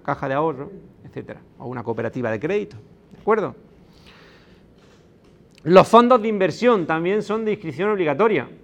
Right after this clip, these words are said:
pero es que se inscriben estos, los que estamos diciendo, los fondos de inversión. Y, y los fondos de inversión. La-, las fondos de pensiones, son todas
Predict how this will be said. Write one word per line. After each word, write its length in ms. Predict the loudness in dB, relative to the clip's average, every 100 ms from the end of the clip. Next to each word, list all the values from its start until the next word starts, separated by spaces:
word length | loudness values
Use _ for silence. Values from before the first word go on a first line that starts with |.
| -20 _ _ -20 -20 -20 -20 -20 _
pero 100 | -10
es 80 | -6
que 140 | -8
se 140 | -8 -10
inscriben 420 | -8 -6 -6 -6
estos, 380 | -10 -8 -10 -8
los 100 | -10
que 80 | -10
estamos 320 | -10 -8 -8
diciendo, 400 | -8 -6 -8 -8
los 180 | -10 -6
fondos 320 | -4 -2 -2
de 80 | 0
inversión. 540 | 0 0 0 -2 -2 -14 -20 -20 -20 -20 -20 -20 -20 -18 -12
Y, 60 |
y 1200 | -8 -8 -8 -8 -10 -12 -16 -18 -18 -18 -18 -18
los 100 | -20
fondos 300 | -8 -4 -2
de 60 | -2
inversión. 500 | -2 -4 -4 -6 -6 -14 -20 -20 -20 -20 -20 -20 -20 -20 -20 -20 -20 -14
La-, 260 | 0 4 6
las 160 | 4 4
fondos 280 | 4 4
de 120 | 0 0
pensiones, 640 | 0 -2 2 2 2 -2
son 220 | -8 -10
todas 220 | -4 -4